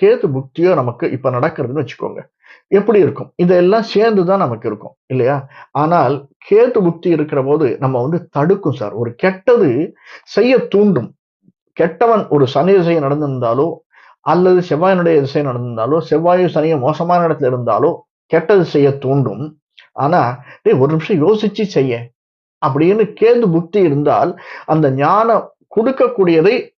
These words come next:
அந்த கேது புக்தி செய்யும். ஒரு நிமிஷம் நம்ம ஃப்ரெண்டு சொல்லுவோம், "டேய், எதுக்கும் இருந்தாலும் ஒரு வார்த்தை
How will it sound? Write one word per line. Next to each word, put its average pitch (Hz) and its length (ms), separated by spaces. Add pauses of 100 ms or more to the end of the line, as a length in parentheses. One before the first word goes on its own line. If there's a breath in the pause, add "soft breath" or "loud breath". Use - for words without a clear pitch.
(600)
அந்த 151 200 (100)
கேது 185 280
புக்தி 123 240
செய்யும். 101 400 (760 soft breath)
ஒரு 175 260
நிமிஷம் 185 300
நம்ம 127 220
ஃப்ரெண்டு 151 180
சொல்லுவோம், 123 300
"டேய், 131 220 (400 soft breath)
எதுக்கும் 208 340
இருந்தாலும் 151 300
ஒரு 117 80
வார்த்தை 156 320